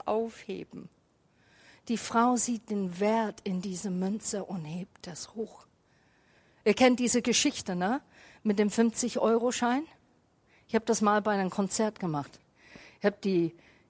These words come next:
die zertrampelten auf dem Boden. Ich hab gesagt, wie viel wert ist dieser fünfzig-Euro-Schein? Die Leute haben gesagt, natürlich fünfzig Euro. Und ich gesagt, ja, und jetzt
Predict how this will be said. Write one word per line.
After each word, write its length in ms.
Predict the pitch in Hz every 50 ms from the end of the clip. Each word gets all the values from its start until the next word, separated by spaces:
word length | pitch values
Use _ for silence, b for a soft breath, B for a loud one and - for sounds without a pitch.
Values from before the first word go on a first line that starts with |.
| _ _
die 160 | - 190 180 -
zertrampelten 920 | - - 202 185 190 - - 226 240 220 - 202 165 151 - - 165 -
auf 140 | 170 160 -
dem 120 | 190 170
Boden. 280 | - 196 208 208 196 190
Ich 160 | 185 180 180
hab 100 | 190 190
gesagt, 240 | 175 196 190 185 220
wie 100 | 240 233
viel 320 | - - 247 208 175 170
wert 320 | 190 226 233 226 202 -
ist 320 | - - 196 180 - - -
dieser 300 | 214 202 196 185 202 180
fünfzig-Euro-Schein? 1120 | - 214 196 190 - - 208 190 - 254 208 196 208 196 185 165 - 180 151 147 147 151
Die 80 | 151 156
Leute 240 | 156 151 160 165 175
haben 100 | 170 170
gesagt, 320 | 180 160 - 175 165 -
natürlich 460 | 180 175 170 - 240 233 208 175 -
fünfzig 480 | - 175 170 165 - - 190 180 - -
Euro. 300 | 180 202 208 190 156 135
Und 80 | 131 B B B B B B B
ich 40 | B
gesagt, 360 | 139 139 131 143 135 131 - -
ja, 160 | 139 139 139
und 120 | 135 139
jetzt 400 | 139 143 147 139 - - - -